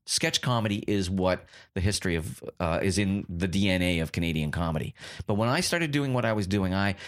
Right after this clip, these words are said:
I did something that nobody else in Canada had ever dared to do, which was use the word "I"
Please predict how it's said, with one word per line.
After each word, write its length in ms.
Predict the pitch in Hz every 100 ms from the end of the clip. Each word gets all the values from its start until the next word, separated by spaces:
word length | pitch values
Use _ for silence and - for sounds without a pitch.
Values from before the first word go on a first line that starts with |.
| - -
I 160 | 120 165
did 180 | 156 131
something 300 | 143 127 120
that 120 | 107
nobody 380 | 113 135 127 120
else 200 | 107 113
in 100 | 101
Canada 380 | 117 117 107
had 180 | 90 101
ever 160 | 95 98
dared 240 | 90 98
to 40 | 85
do, 200 | 101 80
which 160 | 78
was 160 | 82 78
use 160 | 95
the 80 | 85
word 180 | 82 85 -
"I" 480 | 87 82 76 -